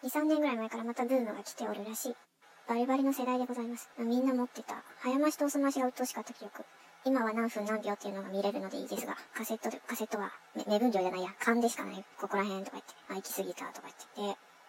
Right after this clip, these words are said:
まあ、私の場合は好きなやつっていうのは何回も聞くタイプなので、何回も同じ曲を聴きすぎて、こう、元々のその曲のテンポ、そんな速さ、そんな遅さだったっけって思うぐらい、むっちゃ遅いテンポになったっていうことがザラにあった。曲を聴きすぎて伸びるっていうのもカセットならではの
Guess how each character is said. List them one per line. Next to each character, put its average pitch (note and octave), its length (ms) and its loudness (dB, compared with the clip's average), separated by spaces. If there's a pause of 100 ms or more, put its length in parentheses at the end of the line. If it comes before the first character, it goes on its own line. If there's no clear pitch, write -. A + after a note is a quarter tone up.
(400)
ま A3 60 -4
あ、 G3+ 40 -4
私 A#3 140 -2
の C4+ 100 6
場 C4 120 6
合 B3 40 6
は A#3+ 60 4
好 - 80 2
き D4+ 100 2
な C#4 80 4
や G#3 60 2
つ - 140 -10
っ - 20 -20
て - 80 -4
い G3 40 2
う - 40 -2
の F#3+ 80 -6
は G3+ 60 -4
何 A#3 100 0
回 C4+ 160 6
も G3+ 80 0
聞 G#3 120 -4
く A3 80 -2
タ G#3 140 2
イ G3+ 80 0
プ - 80 -4
な G3 80 -2
の A3+ 100 -4
で、 - 120 -4
何 C4 160 4
回 D4+ 180 4
も G#3 160 0
同 G#3 80 0
じ G#3 120 0
曲 - 220 -2
を G3+ 60 2
聴 - 80 -8
き A3+ 120 -4
す G#3 120 0
ぎ - 80 -4
て、 F#3+ 140 -4
こ F#3+ 100 -2
う、 F#3+ 140 0 (260)
元 A3+ 160 4
々 D4+ 220 8
の D4 80 6
そ C#4+ 100 4
の C#4 80 8
曲 C4+ 160 4
の B3+ 100 4
テ B3+ 120 4
ン B3+ 40 -4
ポ、 C#4+ 100 -8
そ A#3+ 140 4
ん C4 60 6
な C#4+ 80 6
速 D4+ 160 6
さ、 - 140 -2
そ C4 100 6
ん C#4 60 10
な D4 100 8
遅 D4+ 160 4
さ A#3+ 100 4
だ G3+ 80 0
っ - 40 -4
た G3 100 0
っ - 40 -4
け G3 100 0
っ - 20 0
て - 80 0
思 G3 140 2
う G3+ 40 4
ぐ G3+ 60 6
ら F#3+ 120 -2
い、 - 80 -6
む G#3 120 0
っ - 20 0
ち C#4 100 8
ゃ C#4 40 12
遅 C4+ 140 8
い A#3+ 80 2
テ G3+ 80 2
ン G3+ 40 0
ポ G3+ 100 0
に G3 80 0
な G3 80 0
っ - 20 -6
た - 120 -8
っ - 40 -8
て - 100 -10
い - 60 -8
う G#3+ 80 -10 (220)
こ A3 100 2
と B3 120 6
が G#3 240 -2
ザ G#3+ 140 4
ラ G#3+ 80 4
に G#3+ 140 0
あ - 20 -4
っ - 100 -8
た。 - 120 -8 (460)
曲 D4+ 240 8
を D4+ 60 8
聴 - 100 -4
き D#4+ 100 6
す D#4 120 6
ぎ C4+ 80 2
て G3+ 100 0
伸 F#3+ 160 2
び B3+ 100 6
る B3 40 4
っ - 40 0
て - 140 -4
い F#3 60 2
う F#3+ 40 2
の F#3 120 0
も F3+ 160 -4 (160)
カ A#3 100 0
セ A3+ 120 0
ッ - 40 0
ト G3+ 120 -6
な F#3+ 100 -2
ら F#3+ 100 0
で F3+ 100 -4
は F#3 120 -6
の - 160 -12